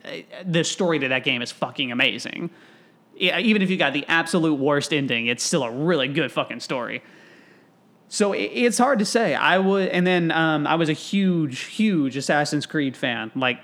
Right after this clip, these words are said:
Assassin's Creed Brotherhood is one of my favorite games of all time. Like, it is absolutely amazing. So, and, um, I feel like Assassin's Creed dominated my entire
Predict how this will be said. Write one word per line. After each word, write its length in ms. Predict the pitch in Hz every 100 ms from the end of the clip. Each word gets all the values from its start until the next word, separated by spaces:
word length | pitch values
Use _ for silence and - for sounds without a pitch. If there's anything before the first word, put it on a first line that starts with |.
| -
Assassin's 440 | 175 190 185 190
Creed 240 | 196 170 147
Brotherhood 760 | 165 160 147 156 151 131 131 - -
is 500 | 165 151 139 127 151
one 240 | 151 165
of 60 | 143
my 100 | 127
favorite 500 | - 170 151 135 139
games 240 | 131 123
of 100 | 120
all 140 | 113
time. 320 | 110 113 110 117
Like, 140 | 123
it 200 | 131 143
is 220 | 135 117 -
absolutely 580 | 160 135 147 131 123 120
amazing. 520 | 120 113 117 120 151 - - - _ -
So, 640 | - 180 165 156 156 151 - _ _ _ - _ _ _ -
and, 320 | 170 156 147
um, 400 | 143 143 143 135
I 80 | 139
feel 100 | 208
like 120 | 190
Assassin's 420 | 175 185 175 180 -
Creed 220 | 170 170
dominated 580 | 165 165 170 165 156 147
my 160 | 147
entire 1040 | 143 143 143 - 147 147 147 143 135 151